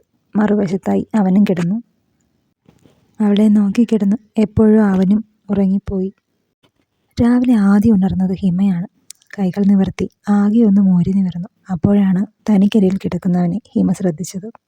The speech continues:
അലോഷിയുടെ കയ്യിൽ തലവെച്ചാണ് താൻ ഇത്രയും നേരം കിടന്നതെന്ന് അപ്പോഴാണ് അവൾ ശ്രദ്ധിച്ചത്. അവൾ അവൻ്റെ മുഖത്തേക്ക് ശ്രദ്ധിച്ചൊന്ന് നോക്കി. "ഉം, നല്ല ഉറക്കമാണ്. ഇന്നലെ എപ്പോഴാണോ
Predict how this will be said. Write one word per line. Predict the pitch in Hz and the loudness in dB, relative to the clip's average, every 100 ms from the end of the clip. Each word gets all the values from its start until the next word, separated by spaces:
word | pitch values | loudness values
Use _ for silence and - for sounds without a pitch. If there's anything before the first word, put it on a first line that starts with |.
| _ _ _ _ _ _ - | _ _ _ _ _ _ -2
അലോഷിയുടെ | 220 175 180 - 196 202 | 0 2 2 2 0 0
കയ്യിൽ | - 196 196 202 - | 2 2 2 0 -4
തലവെച്ചാണ് | - 202 190 196 226 214 196 202 | -2 0 2 0 2 4 2 0
താൻ | - 196 196 | 0 2 4
ഇത്രയും | 180 - 202 226 | 2 2 4 6
നേരം | 220 202 202 | 6 6 4
കിടന്നതെന്ന് | 196 180 185 196 180 208 - - | 2 2 4 4 2 0 -4 -2
അപ്പോഴാണ് | 202 - 214 214 196 | -2 2 2 4 4
അവൾ | 185 180 | 2 0
ശ്രദ്ധിച്ചത്. | 190 175 175 - 185 - _ _ _ _ _ - | 0 -2 -4 -4 -6 -8 _ _ _ _ _ -4
അവൾ | 247 240 | 2 4
അവൻ്റെ | 220 214 | 4 4
മുഖത്തേക്ക് | 208 180 - 214 196 - - - _ _ _ _ | 2 0 -2 -4 -4 -8 -14 -20 _ _ _ _
ശ്രദ്ധിച്ചൊന്ന് | _ 214 190 202 214 196 | _ -10 -6 -4 0 0
നോക്കി. | 185 185 - 240 - _ _ _ _ _ _ _ _ 247 | 0 -4 -6 -12 -14 _ _ _ _ _ _ _ _ 0
"ഉം, | 240 220 190 - _ _ _ - | 2 2 0 -8 _ _ _ -4
നല്ല | 202 202 208 | 0 2 2
ഉറക്കമാണ്. | 208 185 - 202 175 - _ 208 | 0 -4 -4 -4 -4 -8 _ -2
ഇന്നലെ | 180 180 180 | -2 -2 -4
എപ്പോഴാണോ | 160 185 202 190 | -4 -2 0 0